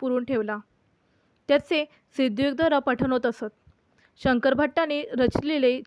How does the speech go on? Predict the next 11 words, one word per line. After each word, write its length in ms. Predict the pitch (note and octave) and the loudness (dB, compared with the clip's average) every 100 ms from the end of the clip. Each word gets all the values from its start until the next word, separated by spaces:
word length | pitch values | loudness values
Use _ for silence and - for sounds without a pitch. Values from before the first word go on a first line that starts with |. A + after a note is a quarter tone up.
| - | 2
चरित्रामृत 540 | B3+ - E4+ C4+ B3+ | 2 2 -2 0 -2
श्रीपाद 360 | - C4 B3+ B3 | -2 -2 -2 0
प्रभूंच्या 500 | C#4+ C#4+ D#4 D4+ C4 | -2 -2 -4 -2 -2
दिव्य 340 | G#3 A3+ C4 | -2 0 0
पादुकांजवळ 600 | B3+ A#3+ A#3 B3 A#3+ B3 | 0 -2 0 -2 2 2
ठेवून 300 | A#3+ E4 C#4+ - - - | 2 -2 -2 -8 -20 -6
तो 80 | D4 | -2
त्यांनी 300 | E4+ D#4 C#4+ | 0 0 -2
प्रभूंना 440 | - B3+ A#3 C4+ | 0 0 2 2
वाचून 320 | D4 A#3+ B3+ | 2 0 -2
दाखवला. 420 | B3 A#3+ B3 A3+ | -2 -2 -4 -4